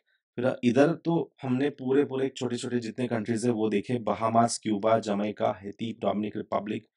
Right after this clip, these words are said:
प्यूर्टो रिको, बारबाडोस and Trinidad and Tobago। ओके, I hope everyone understood this rapid coverage, जो कि प्रीलिम्स के लिए था, इसलिए मैंने बहुत टाइम नहीं, but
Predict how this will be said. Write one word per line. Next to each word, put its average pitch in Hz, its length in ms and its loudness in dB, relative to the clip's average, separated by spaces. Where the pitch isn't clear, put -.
प्यूर्टो 113 280 4
रिको, 110 440 -4
बारबाडोस 104 600 0
and 120 100 -2
Trinidad 127 380 -2
and 131 200 -4
Tobago। - 280 -10
ओके, - 240 -18
I 107 260 -12
hope 147 140 0
everyone 123 300 -2
understood 117 440 -4
this 107 220 -4
rapid 117 340 2
coverage, 120 340 0
जो 110 120 -6
कि - 120 -6
प्रीलिम्स 110 360 -2
के 120 60 0
लिए 113 80 0
था, 117 120 -2
इसलिए 120 240 -2
मैंने 113 180 -2
बहुत - 380 -4
टाइम 117 160 2
नहीं, 127 220 0
but 120 100 -6